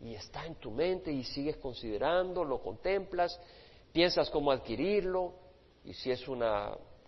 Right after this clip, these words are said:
fortuna, cómo aumentarla, cómo protegerla. Pronto tu vida gira alrededor de ello, y tu corazón termina habitando en eso. Donde está tu tesoro, está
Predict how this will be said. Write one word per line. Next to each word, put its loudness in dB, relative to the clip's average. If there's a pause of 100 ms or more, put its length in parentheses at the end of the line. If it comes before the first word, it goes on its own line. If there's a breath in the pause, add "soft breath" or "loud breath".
(140)
fortuna, 4
cómo 4
aumentarla, 4
cómo 0
protegerla. 0 (360 loud breath)
Pronto 4 (400)
tu -6
vida 2
gira 2
alrededor 0
de 0
ello, -4 (680)
y -12
tu -10
corazón 2
termina -4
habitando -6
en -6
eso. -12 (920)
Donde -2
está -2
tu -4
tesoro, -2
está -8